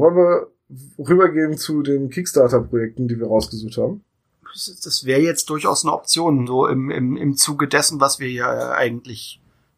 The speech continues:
Speaker 2: machen und tun. So ra-, rein der Grundgedanke.
Speaker 1: Dann plädiere ich da drauf.
Speaker 2: Dann machen wir das doch. Und dann gehen wir, äh, hinüber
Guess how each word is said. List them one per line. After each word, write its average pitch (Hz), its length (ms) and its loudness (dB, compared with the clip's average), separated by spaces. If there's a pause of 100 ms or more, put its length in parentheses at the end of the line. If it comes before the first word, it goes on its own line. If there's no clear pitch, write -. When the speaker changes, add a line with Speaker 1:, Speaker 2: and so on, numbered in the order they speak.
(240)
Speaker 2:
machen 127 500 -2
und 123 140 -12
tun. 113 300 -14 (680)
So - 140 -10
ra-, 135 400 0
rein 156 220 2
der 147 100 6
Grundgedanke. 117 840 0
Speaker 1:
Dann 151 120 0
plädiere 147 460 0
ich - 80 -6
da 104 100 -6
drauf. 87 380 -10 (1040)
Speaker 2:
Dann 233 140 4
machen 302 180 2
wir 208 80 6
das 139 160 4
doch. - 240 -8
Und 151 240 -12
dann 147 460 -6
gehen 190 180 -2
wir, 196 400 0
äh, 143 260 -6
hinüber 247 680 -2